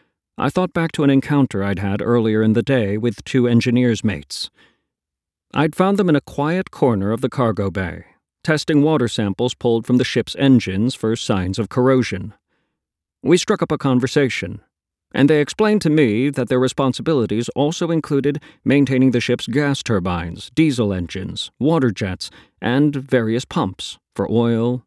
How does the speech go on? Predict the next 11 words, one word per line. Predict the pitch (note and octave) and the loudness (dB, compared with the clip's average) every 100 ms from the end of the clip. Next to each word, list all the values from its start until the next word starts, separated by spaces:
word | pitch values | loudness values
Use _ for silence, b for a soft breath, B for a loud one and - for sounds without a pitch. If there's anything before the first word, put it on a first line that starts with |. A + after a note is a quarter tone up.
| _ - | _ -4
fuel, | A2+ A2 A#2 A#2+ C3 _ _ _ - | -2 0 2 0 -2 _ _ _ -4
drinking | C#3 C3+ A#2 G2 | 0 2 2 0
water. | F2 - - _ _ _ _ _ _ _ _ - | 0 -6 -14 _ _ _ _ _ _ _ _ -4
I | C#3+ | -2
told | E3 F3+ E3 | 2 0 2
them | D#3+ D3+ D3 _ - | 2 0 -2 _ -8
that | C#3+ D#3 | -6 -4
sounded | - C#3+ C3 | -2 -2 -2
like | A#2 A2 | -4 -4
a | |
lot. | G#2+ C#3+ A#2+ - | -2 0 -2 -8